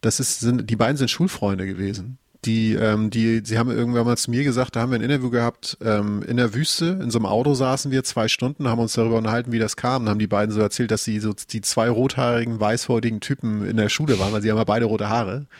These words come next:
Und die waren die beiden Leute, die irgendwie Monty Python geil fanden. Und haben dann irgendwann sich ihr Kindheitstraum erfüllt.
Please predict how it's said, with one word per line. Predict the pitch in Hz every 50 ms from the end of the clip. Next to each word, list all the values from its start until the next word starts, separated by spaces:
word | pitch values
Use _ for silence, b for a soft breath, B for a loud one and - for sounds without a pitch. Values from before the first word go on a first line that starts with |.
| B B B B
Und | B 113
die | 113 117 117
waren | 120
die | 131 131
beiden | 117 120 117 131 135 131 123
Leute, | 120 123 135 139 131 117
die | 117 120
irgendwie | 120 120 120 120 120 123 117 113 123 120 120
Monty | 117 123 123 - 123
Python | - - 127 127 139 139 127
geil | 107 104 104 104 107
fanden. | 107 - 113 110 - - 104 107 _ _ B B B B B B B B B
Und | 113 113 113
haben | 127 151 165
dann | 160 151 147
irgendwann | 123 135 151 170 160 139 127
sich | 123 120 -
ihr | 135 113
Kindheitstraum | - - 175 - 170 131 117 - - - 113 110 110 107
erfüllt. | 110 - - - 151 165 135 101 92 90 -